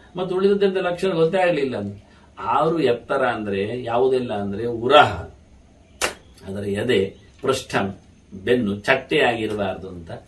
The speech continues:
ಹಾಗೆ ಶಿರಹ, ಅದು ಎತ್ತಿ ನಡಿಬೇಕು ತಲೆಯನ್ನು. ಮತ್ತೆ ಕುಕ್ಷಿ, ಹೊಟ್ಟೆ ಸಹ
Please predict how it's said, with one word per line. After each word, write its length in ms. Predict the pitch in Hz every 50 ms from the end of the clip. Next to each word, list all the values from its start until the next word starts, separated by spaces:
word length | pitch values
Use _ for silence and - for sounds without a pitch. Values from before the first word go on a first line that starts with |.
| - - - -
ಹಾಗೆ 260 | - 120 127 123 123 113
ಶಿರಹ, 540 | 104 - 120 127 135 127 107 92 95 95 - - -
ಅದು 120 | 104 104
ಎತ್ತಿ 340 | 110 113 110 - - 127 120
ನಡಿಬೇಕು 460 | 110 107 120 127 123 117 101 95 95
ತಲೆಯನ್ನು. 520 | 92 98 95 95 95 90 87 82 85 98 104 - - - - - - -
ಮತ್ತೆ 220 | 139 143 143 156 -
ಕುಕ್ಷಿ, 500 | - 156 156 156 - - 127 107 - -
ಹೊಟ್ಟೆ 280 | 113 110 113 - - 123
ಸಹ 260 | 117 - 107 104 107